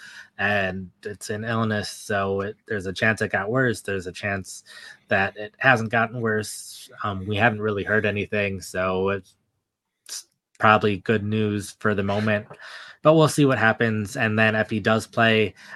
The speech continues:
I think there's a chance he gets over twenty, but this could also be a game script where if Philadelphia gets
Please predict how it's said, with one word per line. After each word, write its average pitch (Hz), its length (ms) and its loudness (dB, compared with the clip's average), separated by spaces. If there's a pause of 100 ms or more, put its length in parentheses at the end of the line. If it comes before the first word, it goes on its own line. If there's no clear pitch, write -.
I 123 60 2
think 160 140 0
there's 139 200 0
a 98 40 -2
chance 139 300 0
he 170 80 2
gets 147 220 0
over 143 240 0
twenty, 139 400 0
but 117 180 -2
this 113 160 -6
could 110 160 -2
also 104 300 2
be 104 480 -2 (320)
a 110 100 2
game 107 300 -2
script - 320 -6
where 107 160 4
if 104 160 0
Philadelphia 104 640 0
gets 98 360 -8